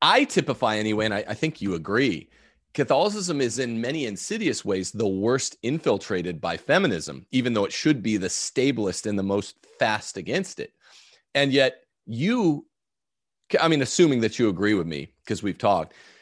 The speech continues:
you came into Catholicism, arguably the worst infiltrated, at the same time that you became a staunch anti-feminist. And the whole time you never thought you were a feminist.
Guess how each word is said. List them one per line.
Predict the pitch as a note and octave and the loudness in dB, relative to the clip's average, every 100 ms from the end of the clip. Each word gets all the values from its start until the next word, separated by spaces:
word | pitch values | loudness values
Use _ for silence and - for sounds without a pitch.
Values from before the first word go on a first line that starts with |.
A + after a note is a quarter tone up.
| _ | _
you | - G3 | -2 0
came | G#3+ D#3 | 2 2
into | C3 A#2 | 2 0
Catholicism, | A#2+ G#2+ F#3 G#3 - F2 F2 F2 - _ _ _ _ _ _ _ _ _ - G#2 - _ A2+ | 0 4 4 4 0 -6 -8 -10 -16 _ _ _ _ _ _ _ _ _ -12 -12 -14 _ 0
arguably | A#2 G2+ G2 G2 | 2 2 0 -2
the | F2+ | -4
worst | E2+ G2 G2 - | -4 -4 -4 -6
infiltrated, | A2 - F2+ - D#2 E2 - | -6 -2 -4 -4 -8 -8 -6
at | A#2 | -6
the | B2+ | -6
same | - C#3 B2+ | -4 -4 -4
time | C#3+ C#3+ A#2+ | -4 -2 -4
that | F#2 | -6
you | B2 | -8
became | A2+ A2 - C#3 C3 F#2+ D#2+ _ _ _ _ - | -8 -8 -6 -4 -2 -4 -6 _ _ _ _ -8
a | |
staunch | A2 - B2 A#2 G#2+ - | -8 -2 0 0 -2 -6
anti-feminist. | G#2+ G2+ F2+ - G2+ D#2 - C#3 | -8 -6 -6 -6 -6 -6 -4 0
And | |
the | C3+ | 4
whole | G#3 | 4
time | G3+ F#3 D3 | 4 2 2
you | B2 | 0
never | C3 A2+ | 0 0
thought | - A#2+ - | 0 0 0
you | G2 | -4
were | F#2 | -6
a | |
feminist. | - A2 G2 - - - | -6 -6 -6 -10 -18 -20